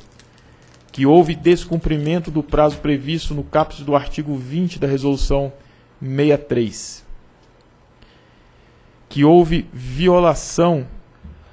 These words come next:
aos princípios da reserva legal e da tipicidade. E, por fim, alega a coelce que houve violação do princípio da ampla defesa. Quanto às questões prelu-, preliminares suscitadas pela recorrente em sua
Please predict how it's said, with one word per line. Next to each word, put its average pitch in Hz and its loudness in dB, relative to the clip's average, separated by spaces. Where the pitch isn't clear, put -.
aos 135 4
princípios 156 0
da 143 2
reserva 135 0
legal 151 2
e 135 -6
da 143 4
tipicidade. 131 -4
E, - -16
por - -6
fim, 196 -4
alega 131 0
a - -2
coelce 151 0
que 147 -4
houve 156 2
violação 156 0
do 156 -6
princípio 151 -10
da 143 0
ampla 139 -2
defesa. 120 -8
Quanto 196 0
às - -2
questões 175 -2
prelu-, 151 -2
preliminares 139 -2
suscitadas 139 2
pela 123 -4
recorrente 131 -4
em 127 -10
sua 131 0